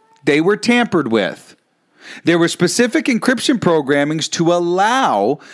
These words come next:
the databases to be manipulated during adjudication.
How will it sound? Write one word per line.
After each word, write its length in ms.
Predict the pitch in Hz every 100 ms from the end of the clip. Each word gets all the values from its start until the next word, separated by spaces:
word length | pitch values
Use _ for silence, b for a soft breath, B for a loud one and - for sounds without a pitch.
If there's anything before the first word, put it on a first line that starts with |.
| B
the 160 | 139 170
databases 1000 | 131 180 208 262 214 151 147 151 165 -
to 80 | 156
be 240 | 127 156
manipulated 1000 | 214 247 254 285 196 160 135 123 131 160 160 B B 117
during 580 | 147 170 190 214 233 - B B
adjudication. 1080 | 143 117 123 131 247 302 294 - 113 78